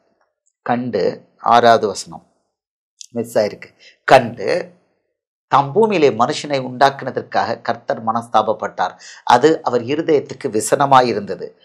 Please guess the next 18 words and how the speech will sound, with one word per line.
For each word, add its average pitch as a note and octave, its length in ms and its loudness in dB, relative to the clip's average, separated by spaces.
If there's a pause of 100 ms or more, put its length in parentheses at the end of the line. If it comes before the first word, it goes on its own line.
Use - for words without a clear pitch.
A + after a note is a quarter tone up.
(200)
அது B2 220 4
அவர் B2+ 180 8
இருதயத்துக்கு D3 600 0
விசனமாய் C3+ 460 2
இருந்தது. F#2+ 320 -2
அதாவது, E3 460 4 (320)
கிளியரா F3 680 6 (320)
இது C3 180 0
வந்து D3+ 380 2 (300)
அவர் B2 280 6
தான் D#3+ 160 6
எழுதினது C#3+ 680 4
அப்படிங்கிறதுக்கு A#2+ 760 -2 (120)
அவர் G#2+ 220 -2
போட்டு C3 220 -2
காமிச்சிட்டாரு. A2+ 520 -4 (260)
அப்பொழுது E3 400 0
கர்த்தர், G#2+ 560 -6